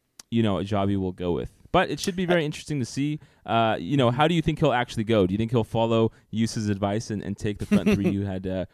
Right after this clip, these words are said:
Speaker 1: recommended?
Speaker 2: No, I think he's been, uh, preening on, uh, Ferran Torres recently. Like, once we got him, he's been starting pretty much every game, even if he doesn't perform very well, in which he,
Speaker 1: Mm-hmm.
Speaker 2: overall, he has not performed very well.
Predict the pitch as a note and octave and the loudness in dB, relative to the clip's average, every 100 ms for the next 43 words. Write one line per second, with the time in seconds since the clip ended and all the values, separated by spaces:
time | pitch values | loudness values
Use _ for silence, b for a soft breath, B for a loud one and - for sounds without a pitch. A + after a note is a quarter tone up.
0 | _ G2+ G2+ F#2+ F#2 A#2 C3 - _ _ | _ -8 -4 -4 -4 -6 -10 -14 _ _
1 | _ _ _ D#3+ E3 E3 D#3 D3+ D#3 C4+ | _ _ _ 0 8 10 10 8 2 0
2 | D#4+ G#3 F#3 D#3 C#3 B2 A2 - - C3 | 0 2 2 4 2 -2 -6 -12 -8 -2
3 | B2 A#2 A2+ G#2+ G2 G2 _ _ _ _ | 0 0 0 -2 -4 -8 _ _ _ _
4 | _ - D#3+ F#3 F3 B2+ B2+ B2 A#2+ A2+ | _ 2 4 2 0 0 0 0 -2 -4
5 | - A#2+ A2 G2 E2 D#2 - D3+ C3+ A#2+ | -4 -2 -2 -4 -6 -10 -2 0 0 0
6 | D3 F3 G2+ - G#2 G#2 D2+ G2+ G#2+ G#2+ | 4 4 2 -4 -8 -6 -8 -6 -6 -8
7 | B B B B C3 E3 G3+ F#3 D3 C#3 | B B B B 2 2 4 2 4 4
8 | F3 F#3+ D#3 - E3+ - D3 E3 - D3+ | 4 0 -2 -2 -2 0 0 2 0 0
9 | C#3 C3 F#2 C#3 E3+ C#3 A2+ A2+ B2 b | -2 -2 -4 -2 -2 0 0 2 0 b
10 | b b F3 F3+ E3 D#3+ D3+ D3 D3 C#3 | b b 2 4 2 0 -2 -2 -2 -4
11 | - B2+ C3+ C#3+ C3 A2 G2 G2+ G2+ G2+ | -4 0 2 2 0 -2 0 -2 -2 0
12 | B2+ C3 C3+ - G2 F#2+ G2+ A#2 F3+ E3 | 0 0 -2 -4 -2 0 0 4 6 8
13 | C#3 D#3 C#3 C#3 B2+ A#2+ B2 A#2 B2 - | 8 8 6 2 -2 -2 -4 -2 -2 -2
14 | A#2 G#2 A2 A2 G#2+ A2+ A2+ | -4 -4 -4 -2 -2 -2 -4